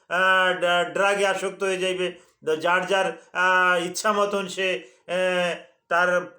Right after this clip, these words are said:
আহ, স্বভাব পরিবর্তন করবে। একটা কুকুরও ও রকমের স্বভাব পরিবর্তন করে না,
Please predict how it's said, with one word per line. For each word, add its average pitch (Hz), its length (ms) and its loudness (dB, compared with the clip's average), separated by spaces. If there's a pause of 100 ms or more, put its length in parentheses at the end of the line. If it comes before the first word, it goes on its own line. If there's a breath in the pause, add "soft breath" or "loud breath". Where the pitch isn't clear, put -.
(120)
আহ, 156 320 -2
স্বভাব 202 420 0
পরিবর্তন 196 560 0
করবে। 185 460 -2 (160 loud breath)
একটা 185 240 -2
কুকুরও 247 760 -2
ও 208 80 -2
রকমের 214 640 -2 (100)
স্বভাব 208 420 -2
পরিবর্তন 190 520 -2
করে 180 240 -2
না, 165 200 -2